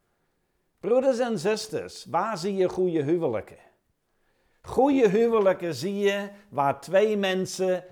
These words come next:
rekening met elkaar houden. Goede huwelijken zie je waar twee mensen serieus met elkaar omgaan. Goede huwelijken zie je waar twee mensen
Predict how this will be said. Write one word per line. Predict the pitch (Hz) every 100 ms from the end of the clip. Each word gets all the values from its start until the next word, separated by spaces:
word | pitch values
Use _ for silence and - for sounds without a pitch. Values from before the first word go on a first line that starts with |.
| _
rekening | 123 131 170 185 185 185 165 151
met | 139 131
elkaar | 120 139 120 107
houden. | 101 110 101 85 - - _ _ _ _ _ _ _ _ - -
Goede | - 98 262 339 214
huwelijken | 190 240 226 214 190 196
zie | 139 208
je | 208 185
waar | 151 151 151
twee | - 190 226 240
mensen | 226 220 214 208 214 214 226 - -
serieus | - - 220 233 233 226 214 214 202
met | 165 185
elkaar | 180 180 175 165 -
omgaan. | 180 190 - 135 98 82 - _ _ _ _ _ _ _ _ _ _ _ _
Goede | - - 254 285 247
huwelijken | 180 226 233 214 202 202 180
zie | 127 220
je | 214 196
waar | 170 170 165
twee | 180 214 220 214
mensen | 214 214 208 - 175 117